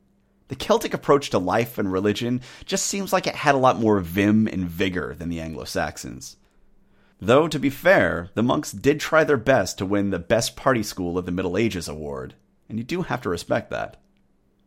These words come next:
Okay, Jeremy asks, "Did the Anglo-Saxons have contact with the Byzantine Empire?" Yes,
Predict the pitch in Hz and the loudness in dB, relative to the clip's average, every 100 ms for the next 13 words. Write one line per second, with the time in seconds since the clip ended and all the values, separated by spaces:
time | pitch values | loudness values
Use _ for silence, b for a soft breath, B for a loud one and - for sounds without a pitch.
0 | _ _ _ _ - 110 - 92 64 - | _ _ _ _ -4 -2 0 -2 -2 -14
1 | b b b 147 214 185 101 78 73 - | b b b 4 6 6 2 0 -6 -8
2 | - - b b 139 165 214 170 165 131 | -14 -18 b b -2 0 0 0 0 0
3 | - 98 - 92 - 95 - - 85 - | 0 -4 -2 -6 -4 -6 -6 -6 -6 -4
4 | 82 - 92 90 - 80 76 - 76 76 | -8 -6 -6 -4 -6 -8 -10 -8 -8 -6
5 | 95 - 76 50 - _ _ _ _ _ | -6 -4 -6 -8 -12 _ _ _ _ _
6 | _ _ _ - 98 - - | _ _ _ -4 -4 -4 -8